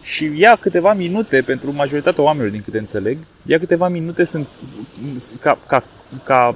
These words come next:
uh, mintea noastră să priceapă că, bă, nu, e, e ok, ești safe, poți să respiri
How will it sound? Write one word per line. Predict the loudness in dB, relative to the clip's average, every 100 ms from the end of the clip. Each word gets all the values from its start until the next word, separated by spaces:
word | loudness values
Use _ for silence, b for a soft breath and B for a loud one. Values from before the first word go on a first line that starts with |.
| -4
uh, | -8 -6 -4
mintea | -4 2 2
noastră | 4 0 0 0 2
să | 2
priceapă | 2 -2 2 4 4 2 -2 -2 -16 -20 -2
că, | -2
bă, | 4 6 6
nu, | 4
e, | 0 -4 -6
e | 2
ok, | 2 4 4 2 2 -10 -20 -8
ești | 2 4 6
safe, | 6 6 4 -2 -10 -2
poți | 2 4
să | 6
respiri | 4 4 2 0 -2